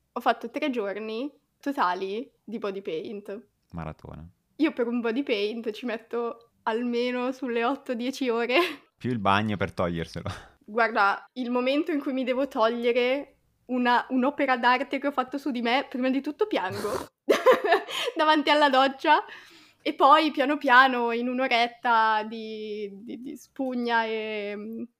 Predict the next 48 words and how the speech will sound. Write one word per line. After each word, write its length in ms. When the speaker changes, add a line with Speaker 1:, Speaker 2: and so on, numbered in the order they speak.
Speaker 1:
e, 220
e 60
bagno 280
schiuma 540
se 120
ne 100
va 160
tutto. 460
Però 320
di 100
base 260
i 40
colori 300
sono 200
ad 120
acqua, 400
poi 320
uso 240
qualcosa, 880
eh, 260
magari 340
per, 280
per 160
qualcosa 340
di 100
più 120
preciso 440
uso 240
altro, 580
però 160
i 80
colori 300
se 100
ne 80
vanno 240
via 160
subito 420
da 120
soli. 340
Praticamente 760
al 200
terzo 360
giorno 720
io 180
ho 40
deciso 380
di 100
fare 720